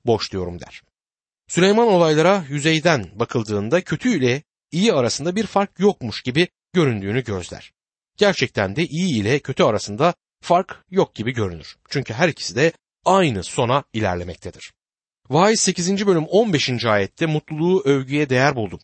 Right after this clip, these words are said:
Çünkü güneşin altında insan için yiyip içmekten, mutlu olmaktan daha iyi bir şey yoktur. Çünkü Tanrı'nın güneşin altında kendisine verdiği ömür boyunca çektiği zahmetten insana kalacak olan budur," der. Ye, iç, evlen.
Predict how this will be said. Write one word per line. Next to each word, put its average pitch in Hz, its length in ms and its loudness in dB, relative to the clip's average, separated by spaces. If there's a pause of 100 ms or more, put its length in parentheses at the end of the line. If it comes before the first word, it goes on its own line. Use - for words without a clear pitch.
Çünkü 120 280 -10
güneşin 113 320 -2
altında 92 480 -2 (280)
insan 135 340 2
için 101 280 -4 (260)
yiyip 180 400 -2
içmekten, 104 560 -4 (220)
mutlu 175 320 2
olmaktan 165 540 0
daha 147 200 0
iyi 147 200 -4
bir 135 80 0
şey 147 220 -2
yoktur. 127 360 -4 (420)
Çünkü - 220 -10
Tanrı'nın 135 380 2
güneşin 127 320 -2
altında 110 480 0 (260)
kendisine 165 440 2
verdiği 160 440 2
ömür 156 280 2
boyunca 113 300 0
çektiği 131 460 -4
zahmetten 120 600 0
insana 143 380 -2
kalacak 127 420 0
olan 131 240 2 (240)
budur," 117 280 -4
der. - 280 -18 (640)
Ye, 208 460 2
iç, - 460 -6
evlen. 113 360 0